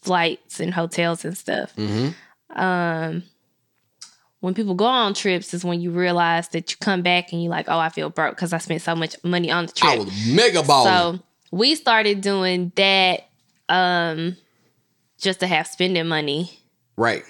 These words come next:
Speaker 1: on the account. So we didn't feel like we were dipping into, you know, money for bills or anything like that while we were on our trip.
Speaker 2: Mm-hmm.
Speaker 1: So that's what we did. We, four hundred dollars a month went into the account.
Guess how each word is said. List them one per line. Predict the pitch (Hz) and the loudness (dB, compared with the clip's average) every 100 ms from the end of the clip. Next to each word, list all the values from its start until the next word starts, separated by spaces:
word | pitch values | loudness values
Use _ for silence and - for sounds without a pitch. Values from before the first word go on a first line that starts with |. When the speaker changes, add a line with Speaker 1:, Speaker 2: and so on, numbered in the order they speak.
| - | -2
Speaker 1:
on | 180 | 0
the | 165 | 0
account. | 151 - 190 147 - | -2 -2 -2 -2 -2
So | 196 | 2
we | 202 | 2
didn't | 202 196 | 2 0
feel | 190 | 0
like | 180 170 | 2 0
we | 185 190 | 0 -2
were | 170 | -2
dipping | 165 180 175 170 | 0 -2 -2 -4
into, | 165 175 - 175 170 170 - - - - _ - | -2 -4 -2 0 0 -4 -10 -20 -20 -20 _ -4
you | 190 | -2
know, | 170 156 - | 0 -2 -2
money | 170 175 175 | 0 2 0
for | 165 160 | -2 -6
bills | 175 180 180 175 165 165 170 170 | 0 2 4 4 2 0 -2 -2
or | 160 151 151 131 - _ - | 0 0 0 -2 -6 _ -2
anything | 185 180 175 170 | 0 0 -2 -2
like | 165 156 - | 0 -2 0
that | 180 165 147 - | 0 2 0 -2
while | 170 165 | -2 -2
we | 175 175 | -2 -2
were | 165 165 175 _ - | -2 -2 -6 _ -4
on | 170 | -2
our | 156 156 | -2 -4
trip. | - - - - - - - | -4 -6 -6 -10 -20 -20 -8
Speaker 2:
Mm-hmm. | 117 107 113 | -6 -4 -4
Speaker 1:
So | 139 165 | -2 0
that's | 190 262 | 0 0
what | 247 | 0
we | 220 | 2
did. | 202 185 160 - | 2 2 0 -2
We, | 185 185 185 196 208 - _ 151 _ - _ _ _ _ _ _ - - - - _ | -2 0 -4 -10 -16 -20 _ _ _ -20 _ _ _ _ _ _ -20 -20 -20 -20 _
four | - 202 | -4 0
hundred | 233 226 214 | 0 0 0
dollars | 202 196 196 | 2 2 0
a | |
month | 185 180 175 170 | 0 0 -2 -2
went | 170 | -2
into | 170 170 170 | -2 -4 -8
the | |
account. | 170 - - | -6 -8 -8